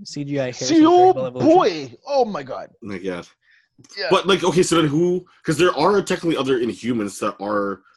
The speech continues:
Speaker 1: Right. We, I
Speaker 3: around.
Speaker 1: want to slaughter the ones in that movie really
Speaker 3: Mm-hmm.
Speaker 1: badly.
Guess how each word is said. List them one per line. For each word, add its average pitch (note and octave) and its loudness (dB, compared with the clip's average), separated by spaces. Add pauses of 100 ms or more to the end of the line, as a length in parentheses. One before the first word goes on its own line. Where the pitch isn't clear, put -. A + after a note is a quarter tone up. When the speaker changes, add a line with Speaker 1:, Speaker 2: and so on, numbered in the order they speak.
(240)
Speaker 1:
Right. F3 -4 (320)
We, D3 -6
I B2+ 2
Speaker 3:
around. A2 0
Speaker 1:
want G#2 -8
to G#3 -6
slaughter D#3+ -8
the C#3 -6
ones C3 -12
in C3 -10
that A#2 -12
movie B2 -12 (240)
really B2+ -8
Speaker 3:
Mm-hmm. A#2 -8
Speaker 1:
badly. C3 -8